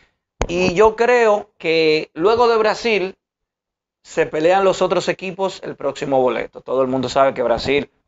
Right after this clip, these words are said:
tiene años que no pierde un torneo de esto para clasificatorios al Mundial. Un equipo ya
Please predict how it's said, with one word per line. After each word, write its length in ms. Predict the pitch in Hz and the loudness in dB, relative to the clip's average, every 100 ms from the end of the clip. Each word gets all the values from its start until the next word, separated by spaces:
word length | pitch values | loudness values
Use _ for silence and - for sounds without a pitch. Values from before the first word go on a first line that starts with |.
| _ | _
tiene 260 | - 139 143 | -8 -2 0
años 320 | 147 143 135 | -2 -4 -8
que 80 | 131 | -6
no 140 | 123 | -8
pierde 280 | 123 135 135 | -4 -4 -4
un 140 | 123 | -6
torneo 340 | - 120 123 123 | -8 -8 -4 0
de 160 | 120 | 2
esto 220 | 123 120 107 | 0 -4 -10
para 200 | 117 113 | -8 -8
clasificatorios 760 | 113 - - 107 104 117 123 | -14 -20 -20 -20 -16 -12 -6
al 100 | 123 | -6
Mundial. 760 | 117 113 113 135 131 127 117 113 _ _ _ _ _ | -6 -8 0 2 2 -2 -4 -6 _ _ _ _ _
Un 80 | 110 | -20
equipo 340 | 110 113 113 | -20 -20 -16
ya 480 | 110 113 110 107 98 | -4 0 0 0 -4